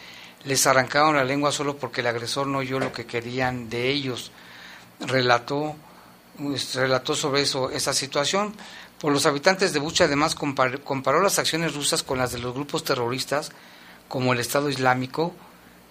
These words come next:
y acusó a Rusia de llevar a cabo una destrucción sistemática de Ucrania. Ahora, luego de que el mundo conocía sobre la masacre de Bucha, fuentes de inteligencia de Kiev le han puesto el nombre y el rostro al autor de este atroz crimen de esa humanidad. The Mirror, por ejemplo, el diario,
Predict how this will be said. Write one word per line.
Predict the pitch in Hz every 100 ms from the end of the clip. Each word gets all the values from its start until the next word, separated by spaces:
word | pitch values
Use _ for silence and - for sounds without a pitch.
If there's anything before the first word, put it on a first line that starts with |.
| 135
y |
acusó | 127 - 135 - 165
a |
Rusia | 160 156 175
de | 143
llevar | 127 135 147
a | 139
cabo | 147 143
una | 143 135
destrucción | 107 - - 143
sistemática | - 131 120 117 127 - 131 131 123
de | 127 135 -
Ucrania. | 135 151 165 175 143 - - - - - -
Ahora, | 123 147 151
luego | 143 147
de | 139
que | 127
el |
mundo | 131 143 135
conocía | 127 117 - 143 139
sobre | - 123
la | 120
masacre | 117 113 139 - 131
de | 139
Bucha, | 151 160 - 135 - - - - - - - - - - -
fuentes | 143 143 156
de | 135
inteligencia | 131 135 123 - 143 156
de | 139
Kiev | - 139 135 - - - - - -
le | 143
han |
puesto | 143 156 165
el | 151
nombre | 151 147
y | 135
el | 120
rostro | 139 160
al | 127
autor | 113 135
de | 139
este | 135 127
atroz | 135 131
crimen | - 147 143
de | 135
esa | 131 139
humanidad. | 120 117 131 143
The | 127
Mirror, | 139 156 147 175
por | 139 123
ejemplo, | - 151 147
el | 139
diario, | 127 135 135 160